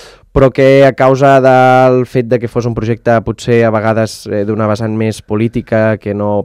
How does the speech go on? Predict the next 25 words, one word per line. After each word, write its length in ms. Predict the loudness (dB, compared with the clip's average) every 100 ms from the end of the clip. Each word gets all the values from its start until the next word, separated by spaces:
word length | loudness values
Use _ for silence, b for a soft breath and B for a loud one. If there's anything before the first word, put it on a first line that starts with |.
| -4
pas, 480 | -4 -6 -10 -20 b b b
eh, 200 | -8 -8
productiva 920 | -6 -6 -8 -6 -4 -2 0 0 0 0
o, 60 | -2
o, 300 | -2 -2 -2 -2
o, 140 | -4 -6 -8
o 140 | -6 -6
beneficiosa, 800 | -4 -6 -6 -10 -2 2 2 0
no? 220 | -4 -4 -6
Perquè 160 | -8 -8
va 140 | -8
tenir 160 | -6 -6
també 220 | -6 -4
molt 160 | -4 -4
rebombori 560 | -6 -4 -2 -2 -2
amb, 160 | -6 b b b
amb 400 | -10 -8 -6 -6
associacions 640 | -6 -6 -8 -10 -10 -10 -8
mediambientals 880 | -6 -6 -6 -6 -2 0 0 0
i 0 |
de 120 | -4 -4
més, 240 | -4 -6
no? 140 | -6 -8
Es 140 | -8 -8
va, 140 | -8